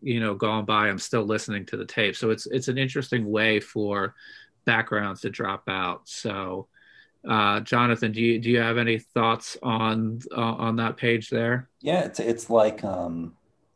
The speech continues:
Speaker 2: you're experiencing what the character is experiencing, the Frank Miller character in that scene, where it's this white, empty page, uh,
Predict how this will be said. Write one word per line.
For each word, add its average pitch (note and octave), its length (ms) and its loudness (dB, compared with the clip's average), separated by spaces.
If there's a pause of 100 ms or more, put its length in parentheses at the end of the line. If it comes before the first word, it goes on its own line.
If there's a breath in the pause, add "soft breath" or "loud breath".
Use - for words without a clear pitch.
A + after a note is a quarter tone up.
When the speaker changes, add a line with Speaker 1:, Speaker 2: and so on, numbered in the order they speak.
(880)
Speaker 2:
you're A2+ 200 4
experiencing G#2+ 1120 -2
what F#2 160 0
the F#2 80 -6
character F2+ 500 2
is F2 140 -4
experiencing, E2 840 -8
the E2 100 -12
Frank F2 320 -4
Miller E2 180 -2
character D#2+ 400 -2
in E2 80 -2
that D#2+ 220 -6
scene, E2+ 340 -4 (440 loud breath)
where G2 120 4
it's F#2 120 0
this - 320 -4
white, F#2+ 320 4
empty F2 520 0 (200)
page, D#2+ 680 -2
uh, A2+ 120 0